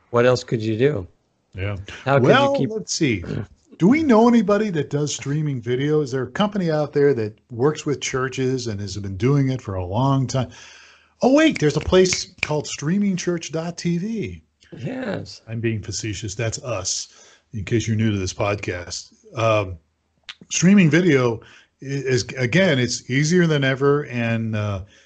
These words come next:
Speaker 2: it, it's not hard to do. And, and, uh, one of the things that some churches are, are beginning to do here is, uh, i-, i-, if you haven't done streaming video or you've done very little of it, uh, some pastors are gonna pre-record what they're going to talk about,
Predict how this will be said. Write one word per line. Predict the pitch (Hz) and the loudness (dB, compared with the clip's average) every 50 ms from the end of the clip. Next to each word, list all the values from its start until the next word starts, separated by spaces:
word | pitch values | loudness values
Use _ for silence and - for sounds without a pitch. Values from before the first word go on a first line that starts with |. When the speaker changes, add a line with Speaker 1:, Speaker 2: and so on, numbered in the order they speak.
| _ _ - | _ _ -4
Speaker 2:
it, | 123 123 127 | -4 -2 -2
it's | 131 110 - 135 | -2 -2 0 2
not | 139 156 151 131 | 4 4 4 4
hard | 151 151 143 131 | 4 4 2 2
to | 120 | 0
do. | 117 143 151 147 139 139 | 2 2 4 4 2 2
And, | 131 131 131 127 127 | 0 -2 -4 -4 -4
and, | 123 123 120 117 120 113 | -4 -2 -2 -2 0 0
uh, | 110 110 107 | 0 0 0
one | 107 120 165 175 | 0 2 4 4
of | 160 | 4
the | 135 | 4
things | 107 - 135 131 123 120 117 110 - - - - _ _ _ _ _ _ _ - | 2 2 0 0 0 0 -2 -4 -6 -8 -10 -14 _ _ _ _ _ _ _ -8
that | 120 110 - | -8 -6 -2
some | - 175 214 214 - | 2 2 2 2 4
churches | - 165 151 - 139 127 107 120 | 2 2 2 2 0 -2 -2 0
are, | 117 120 120 | -2 -4 -4
are | 123 123 117 | -6 -8 -6
beginning | 107 120 120 120 139 135 127 117 | -4 -2 -2 0 0 0 0 0
to | 110 107 | 0 0
do | 104 139 170 170 | 2 4 4 4
here | 127 110 113 107 110 113 113 | 4 2 0 0 0 -2 -2
is, | 113 120 117 113 110 107 98 - - _ - _ _ _ _ _ _ - | -4 -4 -2 -2 -2 -2 -4 -6 -12 _ -20 _ _ _ _ _ _ -8
uh, | 107 104 104 104 101 95 95 101 120 143 202 - _ _ _ _ - - - | -6 -4 -4 -4 -4 -6 -8 -10 -14 -16 -18 -20 _ _ _ _ -10 -4 0
i-, | 135 | 2
i-, | 131 139 135 143 135 131 131 - | 2 2 0 0 0 0 0 0
if | 143 131 117 - | -2 -4 -2 0
you | 139 120 | 2 4
haven't | 156 214 190 180 | 4 4 4 4
done | 170 165 | 4 2
streaming | 156 - - 165 151 139 131 127 | 2 0 -2 -2 0 0 0 0
video | 117 135 143 143 139 139 135 | 2 4 4 4 4 4 4
or | 131 123 | 4 2
you've | 117 110 107 113 | 0 -2 -2 -4
done | 139 139 131 | -4 -4 -2
very | 131 131 123 117 | -2 0 0 2
little | 117 147 151 143 123 113 | 2 2 2 2 0 -2
of | 110 107 113 | -2 -4 -4
it, | 113 110 110 - _ _ _ - - - _ _ _ _ - | -6 -6 -8 -14 _ _ _ -20 -20 -20 _ _ _ _ -8
uh, | 117 110 110 107 104 | -6 -4 -4 -4 -4
some | 101 - - 165 196 185 | -4 -2 0 2 2 2
pastors | 165 160 147 135 135 - - 147 131 127 123 | 2 2 2 2 0 -2 -2 -2 -2 -2 -2
are | 120 123 123 120 | -4 -6 -6 -6
gonna | - 135 123 120 | -4 -4 -4 -4
pre-record | 123 - - 151 156 156 139 131 120 123 - 156 156 143 127 113 113 110 107 104 120 | -4 -4 0 0 2 2 2 0 -2 0 2 2 4 4 4 2 0 -2 -4 -8 -12
what | 151 131 127 127 - | -12 -8 -8 -6 -4
they're | 131 123 | -4 -4
going | 127 123 120 113 | -2 -2 -2 -2
to | 107 | -2
talk | 101 - 120 123 131 123 | -2 -2 0 0 0 -2
about, | 151 147 147 151 175 190 180 - | 0 0 0 -2 -4 -6 -10 -12